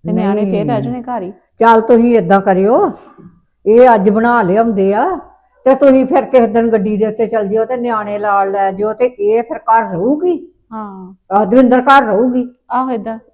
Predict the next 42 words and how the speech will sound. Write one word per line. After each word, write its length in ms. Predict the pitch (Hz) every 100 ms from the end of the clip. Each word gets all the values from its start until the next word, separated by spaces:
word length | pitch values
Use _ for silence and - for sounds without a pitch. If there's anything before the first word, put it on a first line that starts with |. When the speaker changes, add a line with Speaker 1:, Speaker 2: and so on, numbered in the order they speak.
| 208
Speaker 1:
ਨਹੀਂ 200 | 254 262
ਤੇ 60 |
ਫਿਰ 140 | 302 330
ਤੁਸੀਂ 300 | 311 277 302
ਵੀ 60 |
ਉਦੋਂ 220 | 330 240
ਨਾਲ 240 | 254 226 220
ਹੀ 40 |
ਚੱਲ 180 | 240 269
ਜਾਓ, 100 | 269
ਤੁਹਾਡੇ 260 | 302 254 208
ਵੀ 120 | 254
ਫਿਰ 100 | 269
ਬਣ 200 | 247 202
ਜਾਣਗੇ। 280 | 196 208 226
Speaker 2:
ਕੋਈ 580 | _ _ - 285 302
Speaker 1:
ਆਪਾਂ 20 | 294
Speaker 2:
ਗੱਲ 180 | 285
Speaker 1:
ਗੱਡੀ 160 | 269 285
Speaker 2:
ਨਹੀਂ, 100 | 302
Speaker 1:
ਦੇ 60 | 277
Speaker 2:
ਮੇਰਾ 140 | 247
Speaker 1:
ਜਾਣਾ। 120 | 247
Speaker 2:
ਨਾ 80 | 269
ਤੁਸੀਂ 200 | 269 277
ਫਿਕਰ 340 | 269 - 233
ਕਰੋ, 340 | 214 262 294 220
ਬੁੱਢਿਆਂ 340 | 240 302 294
ਬੰਦਿਆਂ 380 | 247 247 247 262
ਦੀ 120 | 247
ਕਿਹੜੀ 340 | 254 254 277 247
ਗੱਲ 220 | 233 220
ਹੁੰਦੀ, 320 | 247 214 233
ਜਿਹੜਾ 320 | 208 233 240
ਪਾ 300 | 233 220 208
ਲਿਆ 280 | 196 208 202
ਤੇ 120 | 214
ਜੇ 120 | 202
ਉੱਥੇ 300 | 226 233 -
ਹੀ 100 | 254
ਬੈਠੇ 400 | 226 202 _ 214
ਰਹਿਣਾ, 360 | 196 202 240 247